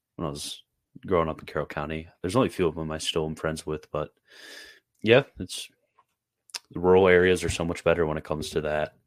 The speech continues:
I would say, at least. I, I, I actually don't have much to compare it with, but, uh, I lived in Sanford for a while, which was the closest thing I lived to, to a, to a city. It was really weird because the, you could go to a fast food restaurant and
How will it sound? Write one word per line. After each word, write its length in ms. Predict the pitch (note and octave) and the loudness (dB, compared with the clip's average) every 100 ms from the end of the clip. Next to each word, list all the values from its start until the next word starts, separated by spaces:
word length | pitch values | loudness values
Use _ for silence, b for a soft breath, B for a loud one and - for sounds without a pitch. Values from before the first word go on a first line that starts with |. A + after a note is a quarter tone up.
| b b b - | b b b -8
I 120 | D2+ | -6
would 180 | D2+ D2 | -6 -6
say, 220 | - D#2 | -4 -4
at 100 | D2+ | -4
least. 440 | D2+ D2+ - - - | -10 -12 -14 -16 -6
I, 140 | D#2+ - _ - | -6 -6 _ -10
I, 100 | E2 | -4
I 300 | D2+ D2 D2 - | -4 -4 -8 -4
actually 600 | E2 E2 - E2+ D2+ D#2 B B B | 0 0 0 -2 -4 -10 B B B
don't 140 | C#3+ C3 | 4 4
have 100 | F#2 | 4
much 220 | F#2 - | 2 0
to 80 | G2 | -4
compare 340 | - D#2+ D2 | -4 -2 -2
it 80 | B1+ | -4
with, 320 | C#2+ D2 - - | -10 -10 -10 -2
but, 200 | D#2+ D2 | 0 2
uh, 240 | D2+ D2 - - | 0 -2 -6 -4
I 120 | E2+ | 0
lived 400 | E2+ E2+ D#2 - - _ _ - | 4 4 2 -8 -20 _ _ -8
in 220 | D#2 D#2 | -6 -6
Sanford 580 | D2+ E2 D#2 D#2 D2 D2 | -4 -4 -4 -4 -8 -6
for 120 | - | -6
a 80 | D2+ | -4
while, 320 | D2 D2+ D#2 | -2 0 0
which 200 | D#2+ - | -2 -8
was 260 | - D#2+ - | -10 -12 -12
the 100 | - | -12
closest 380 | - D2 - - | -4 -4 -4 -10
thing 120 | D2 | -6
I 60 | |
lived 240 | D2 D2 - | -4 -4 -6
to, 120 | D2 | -10
to 240 | C#2+ C#2+ D2 | -8 -10 -10
a, 140 | D2 - _ | -10 -14 _
to 100 | - | -12
a 40 | D2+ | -6
city. 520 | - C#3+ D2 D2 - _ _ b b b b | -4 -4 -6 -10 -14 _ _ b b b b
It 60 | |
was 120 | F#2 F2+ | 0 2
really 180 | F2+ | 2
weird 320 | E2 F2 F2+ - | 2 2 2 -2
because 420 | D#2+ D#2+ - - | -4 -4 -4 -10
the, 140 | - - _ b b b | -12 -14 _ b b b
you 120 | F#2+ | -8
could 200 | F#2+ F#2+ | -2 -2
go 220 | D#2+ E2+ E2+ | 0 0 0
to 300 | - G2 F2 | -2 -2 -2
a 200 | D#2+ D#2 | -2 -2
fast 340 | - - - | 0 -2 -2
food 160 | - D#2 | -8 0
restaurant 560 | F2 - - G#2+ A2+ - | 0 0 -2 -2 -2 -6
and 400 | D#2+ D#2 D2+ | -8 -8 -12